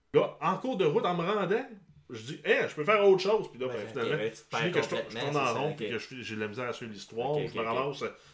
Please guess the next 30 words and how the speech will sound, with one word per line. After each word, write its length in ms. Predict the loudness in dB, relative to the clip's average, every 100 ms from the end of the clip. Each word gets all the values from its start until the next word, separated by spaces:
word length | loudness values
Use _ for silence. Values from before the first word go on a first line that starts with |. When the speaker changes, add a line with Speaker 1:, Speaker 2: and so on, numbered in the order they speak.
| -10
Speaker 1:
d'une 160 | -10 -4
zone 260 | -4 -2 2
ben 180 | 0
trop 220 | 2 0 2
haut 40 |
level 280 | 2 0 -2
pour 120 | -6
le 60 | -10
niveau 200 | -10 -12
que 140 | -8
je 80 | -8 -8
suis, 160 | -10
parce 200 | -8 -10
que 100 | -10
j'ai 160 | -12 -12
suivi 300 | -14 -16 -12
des 160 | -10 -10
trucs, 380 | -8 -8 -6 -10 -10 _ _ -20
je 100 | -14
pile 140 | -12
sur 120 | -12 -8
des 140 | -8
mines, 160 | -8 -10
j'explose, 600 | -10 -12 -12 -10 -10 -12
ça 80 | -16
finit 300 | -14 -14 -12
Speaker 2:
Ok, 100 | -12
Speaker 1:
plus. 160 | -10 -8
Speaker 2:
ok, 80 |
ouais, 100 | -8